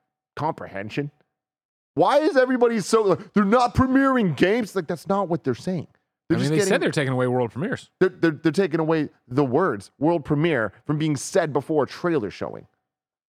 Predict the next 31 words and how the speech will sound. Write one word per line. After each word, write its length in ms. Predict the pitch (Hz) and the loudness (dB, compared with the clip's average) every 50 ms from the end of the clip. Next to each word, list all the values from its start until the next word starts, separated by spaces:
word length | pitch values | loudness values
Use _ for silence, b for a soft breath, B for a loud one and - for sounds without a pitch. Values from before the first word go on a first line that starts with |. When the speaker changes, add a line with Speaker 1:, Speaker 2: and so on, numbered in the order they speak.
| _ _ _ _ _ _ _ _ _ _ _ _ _ _ _ _ _ _ _ _ - | _ _ _ _ _ _ _ _ _ _ _ _ _ _ _ _ _ _ _ _ 0
Speaker 1:
Are 60 | 143 | 2
Speaker 2:
Seems 40 | 151 | 4
Speaker 1:
you 60 | 151 | 4
Speaker 2:
like, 60 | 226 240 | 4 4
Speaker 1:
one 80 | 269 269 | 4 4
of 40 | 269 | 2
them 80 | 269 | 2
dum-dums? 360 | 269 285 269 277 320 - 302 - | 2 2 2 2 4 2 2 2
Speaker 2:
seems 220 | 214 202 190 180 | 2 2 2 2
like 140 | 196 196 185 | 2 2 2
they 100 | 190 185 | 2 2
got 140 | 190 190 - | 0 0 0
something 160 | - 214 190 | 0 -2 0
to 60 | 180 170 | 0 0
hide 240 | 170 214 330 370 - | 2 2 0 0 0
if 100 | 147 120 | 0 0
you're 120 | 156 156 | 0 2
asking 360 | 156 160 160 - - 151 135 | 2 0 -2 -2 -6 -6 -6
me, 180 | 131 190 302 330 | -6 -6 -6 -6
you 160 | 165 110 110 | -6 -8 -6
know? 160 | 110 135 165 185 | -6 -6 -8 -8
No, 240 | 165 131 117 101 | -6 -6 -6 -6
I'm 80 | 85 92 | -6 -8
not 100 | 98 95 | -10 -12
one 80 | 98 101 | -12 -12
of 80 | 95 | -12
those 100 | 104 107 | -12 -12
dum-dums. 380 | - 104 104 101 101 104 113 117 | -12 -12 -10 -10 -10 -12 -12 -14
I'm 100 | 113 120 | -14 -14
just 180 | 120 110 - | -14 -12 -10
Speaker 1:
Good. 240 | - 90 80 76 78 | -10 -10 -10 -10 -14